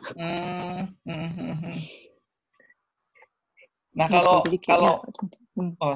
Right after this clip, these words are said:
Speaker 1: tadi kita udah bahas ya, untuk yang I B sendiri itu berarti, eh, un-, apa, petugas inseminator atau dokter hewan sih, Mbak, kalau di sana?
Speaker 2: Hmm, dua-duanya bisa.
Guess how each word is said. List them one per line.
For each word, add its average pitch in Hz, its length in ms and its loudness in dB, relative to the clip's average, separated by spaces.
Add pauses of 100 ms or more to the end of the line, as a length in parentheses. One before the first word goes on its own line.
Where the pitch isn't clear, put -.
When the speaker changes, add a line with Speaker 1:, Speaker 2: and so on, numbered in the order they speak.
Speaker 1:
tadi 147 160 0
kita 185 160 0
udah 156 120 2
bahas 160 280 6
ya, 135 160 -2
untuk 147 240 -6
yang 147 240 4
I 156 160 0
B 156 160 2
sendiri 165 480 0
itu 165 240 -2
berarti, 165 480 -2 (800)
eh, 160 640 6 (180)
un-, 165 320 -6 (400)
apa, 165 240 -2 (760)
petugas 165 720 -2
inseminator 170 800 2
atau 226 560 0
dokter 156 320 -4
hewan 160 160 2
sih, 185 80 -8
Mbak, 180 160 -4
kalau 156 160 -6
di 156 80 -10
sana? 165 160 -8 (1600)
Speaker 2:
Hmm, 277 160 4
dua-duanya 269 560 4
bisa. 175 320 -6